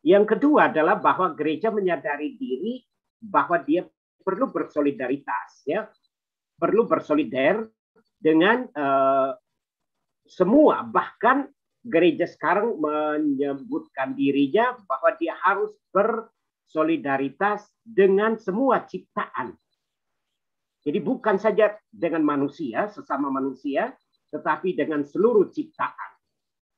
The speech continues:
Ensiklik, eh, ensiklik Laudato Si mengatakan itu. Ya, dunia ini rumah kita bersama. Kambing, babi,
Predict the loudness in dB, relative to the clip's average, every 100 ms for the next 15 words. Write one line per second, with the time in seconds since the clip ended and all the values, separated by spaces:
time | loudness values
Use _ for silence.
0 | _ _ _ _ _ _ _ _ _ _
1 | -4 -4 0 2 2 2 -6 -4 -2 -2
2 | -2 -4 -2 -4 -4 _ -4 -4 -4 -6
3 | -8 -10 -4 -4 -2 -6 -8 -8 0 2
4 | 2 -2 -14 -16 _ _ _ -6 -4 -6
5 | _ _ -10 2 4 6 4 4 2 0
6 | -2 -4 -6 -8 -8 -4 0 0 -2 -10
7 | -14 _ _ _ _ _ _ _ _ _
8 | _ _ _ 2 2 2 2 0 0 -6
9 | -10 -6 0 2 0 -6 -8 -8